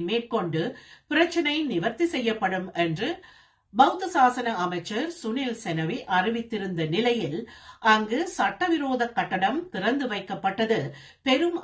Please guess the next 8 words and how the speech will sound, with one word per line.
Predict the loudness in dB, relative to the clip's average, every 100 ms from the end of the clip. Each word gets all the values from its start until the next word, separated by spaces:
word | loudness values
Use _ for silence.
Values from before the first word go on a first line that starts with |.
| -2
அதிருப்தியை | 0 -4 -6 -6 -4 -4 -4
ஏற்படுத்தியுள்ளது. | -4 -4 -4 2 2 4 2 -2 -6 _ _ _ _ _ _ 0
தையிட்டியில் | 2 4 2 2 0 2 -2 -2
திஸ்ஸவிகாரைக்கு | -10 -6 -4 -4 0 2 2 0 -4 -6 -2
மேலதிகமாக | -2 -4 -6 -4 0 0 2 0 -2 -8 -10 4 6
அந்த | 6 2 2
பகுதியில் | 2 2 -2 -2 -2 -4
மிக | -2 -2